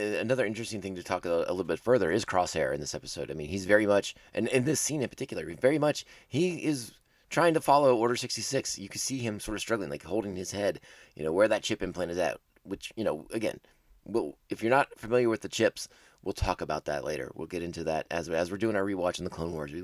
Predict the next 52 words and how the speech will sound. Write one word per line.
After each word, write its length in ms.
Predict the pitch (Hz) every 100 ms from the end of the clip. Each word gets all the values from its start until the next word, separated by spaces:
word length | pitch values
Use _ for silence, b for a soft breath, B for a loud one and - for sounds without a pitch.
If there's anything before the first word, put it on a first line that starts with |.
| 78
we 80 | 92
will 100 | 82
get 160 | 85 78 -
to 100 | 80
explore 320 | 73 - 90
the 80 | 71
chips 300 | - 85 -
more 160 | 87 71
fully. 360 | 98 80 65 B B B B -
But 120 | 151
you 60 |
get 100 | 170
enough 200 | 202 175
information 580 | 147 131 123 107 104 87 B B B -
in 120 | 110
this 120 | 101
episode, 360 | 87 80 82 78
so 120 | 82
if 140 | 101
you 140 | 117 107
aren't 240 | 139 123
fully, 420 | 123 117 113 101 B B B
uh, 120 | 87 -
immersed 560 | 98 95 90 - - b b b -
in, 120 | 101
in 180 | 92 95
that 200 | 90 -
aspect 340 | 90 - 87
of 40 | -
the 60 |
Clone 300 | - 123 151
Wars 240 | 104 78 -
series, 420 | 90 80 80 -
like, 160 | 85 101
you 80 |
get 140 | 117 147
enough 180 | 127 120
information 360 | 90 101 92
to 60 | 87
understand 360 | 87 - 82
that 80 | 78
they 160 | 80 92
have 260 | 90 82
chips 340 | - - 82 -
implanted 380 | 82 82 80 80
in 100 | 78
them 220 | 78 78 B B B B
so 160 | - 92
that 140 | 85
they 180 | 92 92
are, 420 | 87 80 82 -
uh, 300 | - 85 87